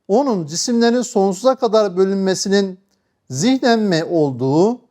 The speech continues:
yoksa cisimlerin bizzat bilfiil sonsuz parçalardan mı oluştuğu görüşünden hangisini savunduğu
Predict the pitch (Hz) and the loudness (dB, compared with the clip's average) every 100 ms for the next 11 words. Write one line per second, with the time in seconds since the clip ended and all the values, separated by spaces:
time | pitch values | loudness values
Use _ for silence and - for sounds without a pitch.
0 | _ _ _ 151 214 220 233 180 185 254 | _ _ _ 2 2 2 0 0 -4 -2
1 | 233 233 233 185 233 262 226 214 - 247 | 0 2 0 -2 -6 0 0 0 -2 -2
2 | 233 - 202 180 - 202 196 247 - 208 | -2 -2 -2 -2 0 0 0 -6 -4 0
3 | 196 - 208 208 202 240 220 202 185 170 | 0 0 2 2 2 0 0 0 0 -2
4 | - 143 135 190 185 - 196 208 202 180 | -2 -4 0 0 0 -4 -2 0 0 0
5 | 269 294 220 214 180 180 160 143 131 156 | 0 0 -4 -4 -2 0 0 0 0 2
6 | 220 | 0